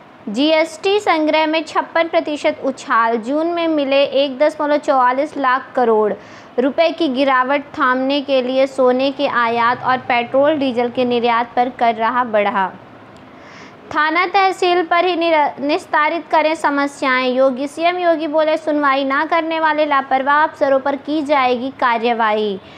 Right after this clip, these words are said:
जनता दरबार में एक सौ साठ फरियादियों की सुनी समस्याएं। निजी डॉक्टर समेत उनतीस कोरोना संक्रमित मिले, चौबीस मरीजों ने दी कोरोना को मात। सक्रिय मरीजों की संख्या एक सौ सत्रह हुई।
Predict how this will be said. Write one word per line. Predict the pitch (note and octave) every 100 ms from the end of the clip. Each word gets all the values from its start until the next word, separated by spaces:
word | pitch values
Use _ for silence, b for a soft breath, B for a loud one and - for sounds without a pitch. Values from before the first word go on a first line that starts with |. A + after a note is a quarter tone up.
| B B B
जनता | G#3 D#4+ D#4+ F4+
दरबार | E4+ F4 D#4+ D#4+ E4
में | E4
एक | D4+ D#4
सौ | - E4
साठ | F4 D#4+ E4+
फरियादियों | E4 C#4+ C#4 C4 B3+ D4
की | D4 D4
सुनी | D4 C4+ D4+
समस्याएं। | D#4 C4 A3+ A#3+ - A#3+ A3 A3 G3+ B B B -
निजी | C#4+ D#4+ F#4
डॉक्टर | F4 E4 - F4
समेत | F#4 E4+ F4 E4 -
उनतीस | D#4 D#4 F4+ E4+
कोरोना | - D#4 D4 D4 D#4+
संक्रमित | D#4+ C4+ C4 C4+ C#4 C#4
मिले, | B3+ B3+
चौबीस | C4 D4+ C#4+ E4 E4
मरीजों | D#4 D4+ C#4
ने | D4+ D4+
दी | B3+ C#4+
कोरोना | D4 C4 B3+ B3+ C4
को | C4 D4
मात। | C4+ A#3 A#3 A3+ G3 G3+ - B B -
सक्रिय | - D4 D4+ F4+
मरीजों | F4 E4+ D#4+ E4
की | E4 E4
संख्या | E4 D4+ D4+ E4
एक | C#4 C#4+
सौ | - D#4+
सत्रह | D4+ A#3+ C4+ C#4
हुई। | C#4+ B3 A#3 G#3